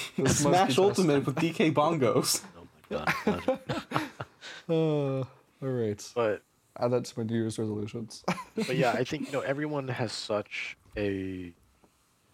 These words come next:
Speaker 3: fondness now towards the, the Switch, and, uh, you know, I, I think it's safe to say we all very much love our Switches here, and, um, so,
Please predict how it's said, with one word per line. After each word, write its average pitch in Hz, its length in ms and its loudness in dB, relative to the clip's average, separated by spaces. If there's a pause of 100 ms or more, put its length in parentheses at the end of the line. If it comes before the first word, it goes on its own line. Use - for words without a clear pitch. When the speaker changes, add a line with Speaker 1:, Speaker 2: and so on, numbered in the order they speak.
(440)
Speaker 3:
fondness 92 600 -6
now 78 200 -10 (100)
towards 87 300 -10
the, 80 280 -8 (160)
the 85 80 -14
Switch, - 760 -8
and, 85 380 -6
uh, 82 320 -6
you 95 120 -6
know, 90 100 -6
I, 82 120 -6 (120)
I 90 60 -8
think 90 160 -12
it's - 80 -18
safe - 140 -6
to 95 80 -18
say 90 200 -6
we 92 160 -8
all 113 160 2
very 104 220 -2
much 90 240 -10
love 82 200 -10
our - 140 -20
Switches - 300 -16 (100)
here, 98 120 -20 (120)
and, 95 260 -4 (140)
um, 87 260 -6 (540)
so, 95 400 -4